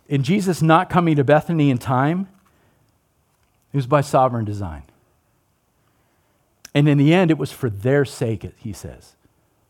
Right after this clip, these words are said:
for the disciples' sake, for Mary and Martha's sake, even for Lazarus' sake, for their benefit. And by the way, the benefit of everybody who's gonna be there that day who witnesses the resurrection, for their benefit.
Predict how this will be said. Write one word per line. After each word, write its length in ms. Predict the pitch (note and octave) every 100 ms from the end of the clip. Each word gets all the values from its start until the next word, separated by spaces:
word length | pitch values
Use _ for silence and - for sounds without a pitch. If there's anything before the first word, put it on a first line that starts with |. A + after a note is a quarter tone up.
| _ _ _ _ _ _
for 120 | _
the 120 | B2 C3+
disciples' 600 | C#3 - D#3 D3+ C#3 -
sake, 320 | G2 D2 -
for 160 | - B2+
Mary 320 | C#3 C#3+ D3
and 100 | C#3
Martha's 320 | C3 C3 B2
sake, 160 | C3 -
even 260 | G3+ G3 A3
for 180 | - E3+
Lazarus' 640 | D#3+ G3 F#3+ E3 A#2+ A2
sake, 200 | - G2
for 120 | - D3
their 400 | B2 C3+ F#3 F#3+
benefit. 600 | B2 F3 F3 C3 G#2 - _ _ _ _ _
And 180 | D#3 F#3+
by 100 | G3
the 80 | F#3+
way, 100 | F#3
the 100 | E3
benefit 380 | D#3+ F#3 E3+ F3+
of 100 | D#3 -
everybody 720 | G3 A3+ C4 F3+ D#3 D3 E3 - -
who's 180 | F3+ D#3
gonna 180 | C#3+ D#3
be 200 | C3+ A3+
there 160 | G#3
that 200 | D#3+ D3
day 180 | C3+ D3
who 140 | C3+ D3
witnesses 580 | C#3+ F#3 C#3+ - B2
the 100 | A2+
resurrection, 640 | A#2+ A2+ G#2+ G#2 F#2 - F2 _ _ _ _ _ _ _ _ _ _ _
for 140 | _ B2
their 180 | B2+
benefit. 440 | G#2+ G2 F#2+ -